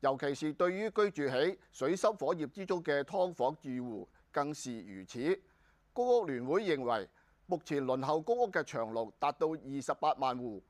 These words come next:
平均嘅輪候時間係五點一年。多年嚟，長遠房屋策略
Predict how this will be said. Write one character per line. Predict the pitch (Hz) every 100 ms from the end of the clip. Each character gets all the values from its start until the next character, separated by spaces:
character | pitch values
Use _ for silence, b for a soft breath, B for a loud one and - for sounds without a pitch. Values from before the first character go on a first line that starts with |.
| b b b -
平 | 135
均 | 143 226
嘅 | 180
輪 | 165 120 110
候 | 139
時 | 131 113
間 | 107 139
係 | 135 120 117 -
五 | 120
點 | 156 135
一 | 160 170 120
年。 | 104 - b b b b -
多 | -
年 | 196 135
嚟， | 117 107 101
長 | - 117
遠 | 131 156 170
房 | 117
屋 | 160 214
策 | - 117
略 | 131